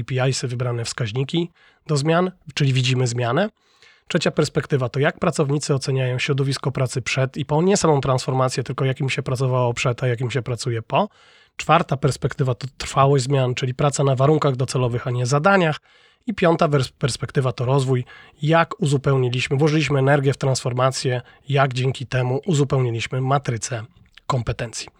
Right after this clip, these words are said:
I dziś zgodnie z obietnicą opowiem wam o tym, jak krok po kroku taką skuteczną transformację biznesową przeprowadzić. Przy czym, nie wiem, czy pamiętacie, ale w jednym z odcinków mówiłem o tym, że my jako firma rozróżniamy dwa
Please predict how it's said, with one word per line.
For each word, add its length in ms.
I 80
dziś 260
zgodnie 360
z 60
obietnicą 680
opowiem 460
wam 180
o 140
tym, 260
jak 440
krok 360
po 160
kroku 340
taką 380
skuteczną 640
transformację 680
biznesową 560
przeprowadzić. 520
Przy 180
czym, 160
nie 140
wiem, 140
czy 100
pamiętacie, 500
ale 100
w 40
jednym 260
z 60
odcinków 520
mówiłem 340
o 120
tym, 260
że 140
my 380
jako 320
firma 420
rozróżniamy 640
dwa 440